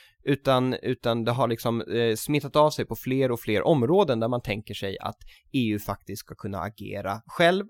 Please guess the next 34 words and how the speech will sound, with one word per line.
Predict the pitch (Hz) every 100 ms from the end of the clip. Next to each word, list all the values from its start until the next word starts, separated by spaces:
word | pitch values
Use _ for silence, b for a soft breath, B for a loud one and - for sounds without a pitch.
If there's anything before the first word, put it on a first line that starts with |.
| -
om | 170 170
det | 165
krävs, | - 107 - -
även | 110 107 107
om |
man | 110 110
gärna | 107 95
ser | - -
samarbete | 92 113 104 101 107 - 110
som | - 110
i, | 104 107 -
i | 104
grunden. | 117 175 185 123 117 B B B B
Och | 156
det |
här | 139 127
har | 147 196
att |
göra | 208 160 151
med | 156 127 113
dels, | 113 175 190 - - _ -
eh, | 147 139 -
att | 139
det | 127
finns | - 120 117
ett | 101 107
behov | 104 110 190 254 185
i | 135
Europas | 120 117 104 120
närområde. | 113 107 104 113 139 147
Det | 107
är | 120
inte | 156
så | 131 127